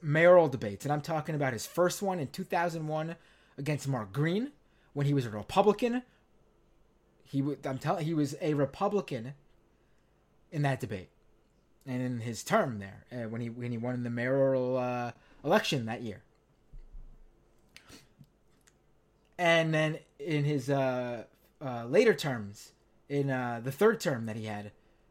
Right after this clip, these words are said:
he was an independent. But again, both times he was able to avoid scrutiny, because in a general election debate, which is what those were,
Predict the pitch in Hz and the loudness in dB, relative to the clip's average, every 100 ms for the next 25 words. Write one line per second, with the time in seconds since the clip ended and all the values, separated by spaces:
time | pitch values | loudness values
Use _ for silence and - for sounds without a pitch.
0 | _ _ - 156 151 151 139 180 131 92 | _ _ -2 0 0 -2 2 0 0 -8
1 | - - - - - _ - - _ _ | -18 -20 -20 -20 -20 _ -20 -20 _ _
2 | 175 180 202 104 110 170 262 - 226 190 | 0 2 2 0 2 4 4 2 -2 -2
3 | 170 170 - - 180 165 175 156 160 135 | -4 -10 -18 -6 -2 2 2 2 0 2
4 | 170 170 - - 214 143 98 - _ _ | 0 0 -2 0 0 0 -6 -14 _ _
5 | _ _ - - - 180 208 170 202 180 | _ _ -20 -20 -8 -2 -2 2 2 2
6 | 156 139 190 233 294 302 285 - 190 185 | -2 0 2 2 0 -2 -4 -2 0 0
7 | 196 - 214 151 123 123 131 131 135 143 | -2 -2 -2 -2 -4 -4 -8 -6 -4 -2
8 | 156 147 127 104 | -2 -2 -6 -12